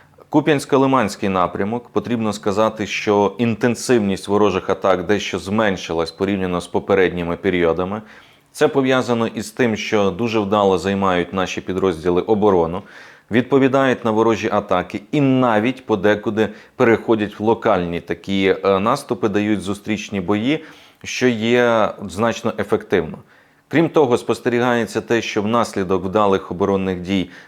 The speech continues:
наших підрозділів на Авдіївському напрямку противник вимушений передислоковувати частину підрозділів і, вочевидь, не реалізовувати задумані плани на Куп'янсько-Лиманському напрямку, тому що перекидає на Авдіївський.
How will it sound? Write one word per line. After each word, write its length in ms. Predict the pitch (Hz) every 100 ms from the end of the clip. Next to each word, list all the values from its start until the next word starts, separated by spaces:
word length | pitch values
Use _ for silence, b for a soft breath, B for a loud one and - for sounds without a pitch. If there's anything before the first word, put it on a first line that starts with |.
| -
наших 380 | 107 104 92 -
підрозділів 580 | 92 98 82 90 98
на 100 | 98
Авдіївському 720 | 98 98 104 202 170 - 123 120
напрямку 600 | 117 107 107 101 104 101 B B B _
противник 680 | 117 120 156 143 143 143 104
вимушений 680 | 110 143 110 98 95 92
передислоковувати 960 | 90 98 90 98 - 101 107 98 92 90
частину 460 | - 98 - 101 92
підрозділів 720 | 98 98 101 85 90 90 85 B B
і, 100 | 98
вочевидь, 520 | 101 104 - 110 104 107
не 160 | 113
реалізовувати 960 | 110 101 98 98 101 95 90 87 90 - B B
задумані 580 | 85 98 104 110 101 98
плани 360 | 92 98 92 90
на 140 | 90
Куп'янсько-Лиманському 1040 | 90 95 95 87 95 95 120 151 - 123 113
напрямку, 480 | 110 101 101 90
тому 240 | 95 98 104
що 220 | - 98
перекидає 580 | 98 95 98 87 95 90
на 160 | 90 90
Авдіївський. 720 | 101 87 92 80 - -